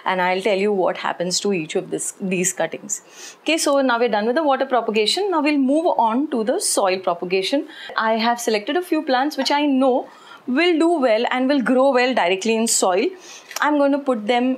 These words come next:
in small little pots and, uh, directly plant them onto the soil.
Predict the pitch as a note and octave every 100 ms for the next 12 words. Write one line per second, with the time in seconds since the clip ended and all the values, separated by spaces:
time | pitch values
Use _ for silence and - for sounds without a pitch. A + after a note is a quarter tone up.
0 | - A#3 A#3+ - A#3+ A3+ A#3+ C#4 C#4 G3
1 | G#3+ - - - - F#3+ F#3 F#3+ F#3+ -
2 | - - - - F3 E3 E3+ F3+ G#3+ A#3
3 | A#3 B3+ B3+ F#3+ F3+ F#3+ F3 E3+ F3+ F#3+
4 | - -